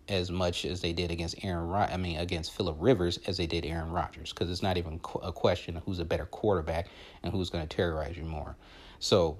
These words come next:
the Vikings really have to worry about the Colts running game. They shut that down. Phillip Rivers is not a threat to beat you if you,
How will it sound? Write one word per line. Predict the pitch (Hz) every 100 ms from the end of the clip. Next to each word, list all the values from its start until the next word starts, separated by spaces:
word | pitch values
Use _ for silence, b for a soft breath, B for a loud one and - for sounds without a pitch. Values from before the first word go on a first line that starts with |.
| -
the |
Vikings | 87 101 127 107 92
really | 101 90
have | 87
to |
worry | 90 90 85
about | 85 80 82
the | -
Colts | - 85 82
running | 92 113 117
game. | 104 107 107 101
They | 95 90
shut | - 101
that | 95 92 90
down. | 92 92 90
Phillip | 90 104 98 90
Rivers | 90 90 -
is | 85
not | 85 87 90
a |
threat | - 90 -
to |
beat | 78 85 92 95 -
you | 92 85
if | 80 -
you, | 80